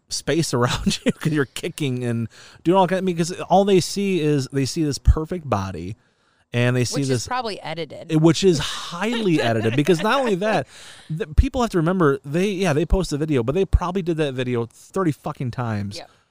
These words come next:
Speaker 1: And, and
Speaker 2: Yep.
Speaker 1: before they got it just right.
Speaker 2: Yeah.
Speaker 1: Because they wanna gain followers. And, and that's, I, you know, I, there are some legitimate people on Instagram that really
Speaker 2: Yes.
Speaker 1: are out there to help.
Speaker 2: Yep.
Speaker 1: And they sh-,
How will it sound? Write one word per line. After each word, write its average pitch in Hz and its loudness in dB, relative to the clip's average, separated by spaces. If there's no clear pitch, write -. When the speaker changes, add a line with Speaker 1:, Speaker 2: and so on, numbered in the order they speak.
Speaker 1:
And, 127 2
and 123 -2
Speaker 2:
Yep. 113 -10
Speaker 1:
before 117 0
they 131 0
got 123 2
it 117 -6
just 120 0
right. 92 -8
Speaker 2:
Yeah. - -20
Speaker 1:
Because 120 0
they 110 0
wanna 104 0
gain 123 -4
followers. 107 -4
And, 117 -4
and 127 -6
that's, 139 -4
I, 104 -12
you 147 -4
know, 147 -2
I, 131 -8
there 165 0
are 233 2
some 180 -2
legitimate 123 2
people 120 -4
on 113 -2
Instagram 104 -4
that 107 -4
really 143 0
Speaker 2:
Yes. 139 0
Speaker 1:
are 123 2
out 113 -2
there 117 -6
to 107 -10
help. 98 -8
Speaker 2:
Yep. 165 -18
Speaker 1:
And 123 -2
they 135 2
sh-, - -4